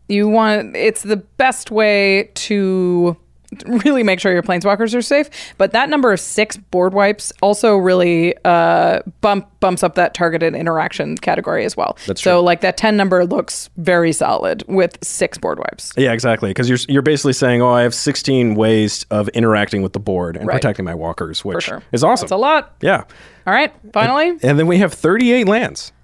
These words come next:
Speaker 1: Plenty.
Speaker 2: Yeah, I mean, uh, uh, that's kind of what we're seeing with these. Most of the
Speaker 1: Mm-hmm.
Speaker 2: time, they usually put in, like, thirty-seven, thirty-eight.
Speaker 1: Yeah.
Speaker 2: Um,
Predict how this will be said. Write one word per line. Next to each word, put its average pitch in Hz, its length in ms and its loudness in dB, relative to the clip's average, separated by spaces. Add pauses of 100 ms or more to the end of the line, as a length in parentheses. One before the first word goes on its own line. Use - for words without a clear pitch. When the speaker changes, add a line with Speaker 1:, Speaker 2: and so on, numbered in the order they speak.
(220)
Speaker 1:
Plenty. 214 360 0 (160)
Speaker 2:
Yeah, 220 200 2 (160)
I 196 100 2
mean, 202 220 4
uh, - 80 -2
uh, 117 320 0
that's 208 160 -2
kind 285 120 2
of 320 60 4
what 214 80 4
we're 147 80 2
seeing 143 300 0
with 165 140 2
these. 180 280 0
Most 170 220 0
of 170 60 -2
the - 60 -4
Speaker 1:
Mm-hmm. 170 40 2
Speaker 2:
time, 175 80 2
they 147 80 2
usually 127 360 2
put 127 140 0
in, 120 80 0
like, 104 160 -4
thirty-seven, 110 400 -2
thirty-eight. 101 400 0 (300)
Speaker 1:
Yeah. 117 340 2
Speaker 2:
Um, 104 160 0